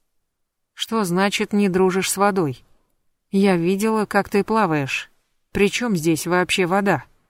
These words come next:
Калум поднимает голову и долго смотрит на меня. «Кэт, ты правда не знаешь?» —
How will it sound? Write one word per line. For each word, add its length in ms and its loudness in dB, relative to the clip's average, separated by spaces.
Калум 400 2
поднимает 520 2
голову 440 2
и 40 4
долго 420 2
смотрит 520 -4
на 60 -4
меня. 360 -8
«Кэт, 520 -2
ты 220 4
правда 460 0
не 160 2
знаешь?» — 560 -2